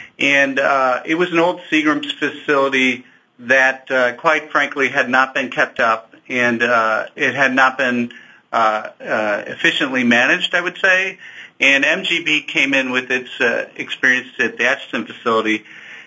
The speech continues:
and really kind of redid a lot of things. Now, uh, Lawrenceburg is the fifth largest bourbon distillery in the U S.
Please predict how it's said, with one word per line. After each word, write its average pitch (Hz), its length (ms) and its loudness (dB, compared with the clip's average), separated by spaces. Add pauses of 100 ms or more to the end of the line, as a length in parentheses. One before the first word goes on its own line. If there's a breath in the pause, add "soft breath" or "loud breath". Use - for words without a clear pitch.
and 127 160 0
really 156 540 2 (140)
kind 147 260 0
of 120 220 0
redid 135 500 2
a 135 60 0
lot 117 240 2
of 117 100 -6
things. 110 300 -4
Now, 160 540 2 (140)
uh, 135 360 0
Lawrenceburg 139 600 0
is 110 140 -6
the 113 220 -6 (160)
fifth 160 260 0
largest 127 640 0
bourbon 123 300 -2
distillery 113 680 0 (520 loud breath)
in 127 160 0
the 127 60 4
U 123 280 4
S. 113 300 0